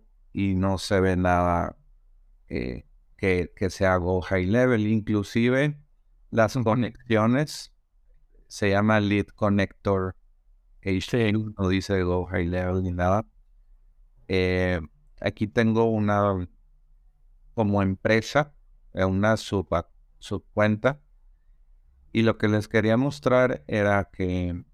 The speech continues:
Speaker 1: eh, yo me puedo meter a, a las cuentas de mis clientes. Aquí ya estoy.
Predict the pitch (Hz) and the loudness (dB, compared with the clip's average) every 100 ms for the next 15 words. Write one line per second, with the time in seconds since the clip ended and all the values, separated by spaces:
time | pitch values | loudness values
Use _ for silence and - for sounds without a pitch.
0 | _ _ _ 92 92 92 92 - 98 101 | _ _ _ -20 -20 -20 -20 -12 -4 0
1 | 107 107 113 113 107 104 101 101 104 - | 0 2 2 4 2 2 4 6 4 2
2 | - 95 95 92 - - 104 95 113 117 | -2 -2 0 -2 -6 -2 0 2 2 2
3 | 110 101 - 104 107 110 151 160 - - | 0 -2 -2 0 0 0 -2 -4 -14 -20
4 | _ _ _ _ - - - - _ - | _ _ _ _ -20 -20 -20 -20 _ -20
5 | _ - _ - - 92 87 85 - 95 | _ -20 _ -14 -2 0 0 0 0 0
6 | 110 | 0